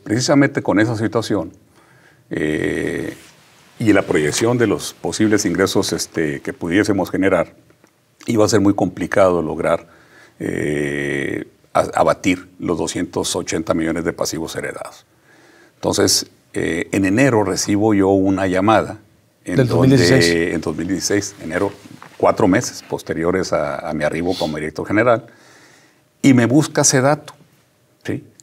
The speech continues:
Speaker 2: Claudio Morales.
Speaker 1: Para ofre-, eh, y su jefe,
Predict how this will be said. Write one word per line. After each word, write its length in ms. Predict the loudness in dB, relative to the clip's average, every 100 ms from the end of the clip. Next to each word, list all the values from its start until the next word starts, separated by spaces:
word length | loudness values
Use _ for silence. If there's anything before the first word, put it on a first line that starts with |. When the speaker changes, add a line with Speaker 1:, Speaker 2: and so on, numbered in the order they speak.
| 0
Speaker 2:
Claudio 280 | 4 6 6
Morales. 260 | 4 4
Speaker 1:
Para 360 | 6 6 8 6
ofre-, 400 | 6 2 -4 -4
eh, 800 | -4 -2 0 2 2 2 0 -4 -10 -2
y 960 | 2 4 4 4 2 2 0 -2 -4 -6
su 540 | -4 -2 -2 -2 -4 0
jefe, 480 | 0 2 -2 -4